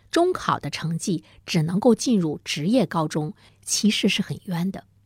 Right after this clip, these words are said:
这里面就会涉及到呢，一些孩子，尤其是男孩子们的这种心智的成熟晚熟的问题，不大明白学习的重要性，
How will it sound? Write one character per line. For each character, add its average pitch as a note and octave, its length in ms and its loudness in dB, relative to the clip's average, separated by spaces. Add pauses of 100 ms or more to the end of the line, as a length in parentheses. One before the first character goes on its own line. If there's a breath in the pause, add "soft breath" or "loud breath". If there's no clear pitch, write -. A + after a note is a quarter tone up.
(120)
这 F4+ 140 2
里 B3+ 80 0
面 D3 180 -4
就 A3 120 -2
会 G3+ 120 0
涉 A#3 220 0
及 D#3+ 160 -4
到 D3 160 -4
呢， D3 120 -6
一 A3+ 180 0
些 G#3+ 160 2
孩 D3 320 -4
子， D#3+ 200 -4
尤 D#3+ 160 0
其 - 140 -2
是 - 140 -2
男 F3 260 0
孩 E3 240 -2
子 - 160 -4
们 C3+ 240 -8
的 C#3+ 220 -12 (280 loud breath)
这 A#3 140 0
种 C#3+ 180 -6
心 C4+ 400 -2
智 A3+ 240 -6
的 C#3+ 300 -6
成 D#3+ 380 -4
熟 D3 400 -6 (180 soft breath)
晚 D3 240 -4
熟 - 220 -8
的 G3 100 -4
问 G3 160 -6
题， - 260 -18 (280)
不 C#4 80 -6
大 E4 160 0
明 G3+ 200 4
白 A#3 140 0
学 G3 240 -2
习 - 160 -4
的 A3+ 100 -2
重 C#4 160 -4
要 C#4 120 -2
性， - 240 -8